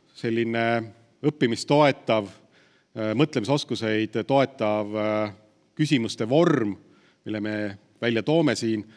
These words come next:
on lihtsalt nähtuste selgitamine, ehk et palutakse õpilasel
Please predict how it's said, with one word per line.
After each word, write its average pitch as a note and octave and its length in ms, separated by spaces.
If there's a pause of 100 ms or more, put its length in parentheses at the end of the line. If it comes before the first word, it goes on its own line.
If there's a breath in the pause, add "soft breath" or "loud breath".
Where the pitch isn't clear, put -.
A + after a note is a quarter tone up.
(120)
on A2 100
lihtsalt C3 320
nähtuste B2 440
selgitamine, G#2 640
ehk A#2 120
et - 100
palutakse C3+ 460
õpilasel G#2 420